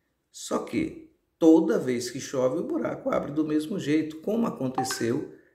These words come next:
na Avenida São Geraldo. Vocês se lembram que tem um vídeo aqui na capa,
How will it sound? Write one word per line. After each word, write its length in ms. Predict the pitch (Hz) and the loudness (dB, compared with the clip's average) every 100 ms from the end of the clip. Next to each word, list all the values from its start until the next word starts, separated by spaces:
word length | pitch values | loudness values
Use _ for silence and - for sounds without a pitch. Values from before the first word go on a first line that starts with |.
| - | -12
na 220 | 143 147 | -6 -2
Avenida 420 | 156 135 127 131 | 0 0 0 -2
São 240 | 127 143 131 | -4 -4 0
Geraldo. 600 | 147 120 101 95 - - - | 0 0 0 -2 -4 -14 -16
Vocês 300 | 113 98 - | -10 -8 -6
se 100 | 117 | -4
lembram 380 | 98 127 170 | -2 -2 -4
que 120 | - - | -10 -8
tem 120 | 123 | -8
um 40 | |
vídeo 300 | 90 101 92 | -4 -4 -4
aqui 180 | 90 - | -6 -8
na 140 | 95 | -10
capa, 400 | 92 - 98 - | -10 -8 -10 -10